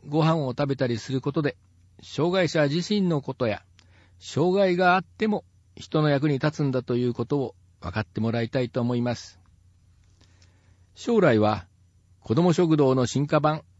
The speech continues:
誰でもいつでも気軽に立ち寄れる居場所を作りたいです。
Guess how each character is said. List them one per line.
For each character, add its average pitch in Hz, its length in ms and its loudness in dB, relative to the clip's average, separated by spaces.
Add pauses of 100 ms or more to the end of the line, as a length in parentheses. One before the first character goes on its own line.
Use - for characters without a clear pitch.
(800)
誰 165 280 2
で 147 120 2
も 127 260 2
い 185 100 -2
つ 214 140 -4
で 175 100 4
も 123 160 -2 (520)
気 107 140 -4
軽 190 260 2
に 185 120 0
立 160 200 0
ち 180 120 -2
寄 175 80 2
れ 170 140 0
る 160 120 2
居 147 60 2
場 160 160 2
所 - 220 -4 (440)
を 143 280 -2 (100)
作 - 200 -8
り 101 100 -2
た 107 120 2
い 92 80 0
で 107 120 2
す。 - 260 -18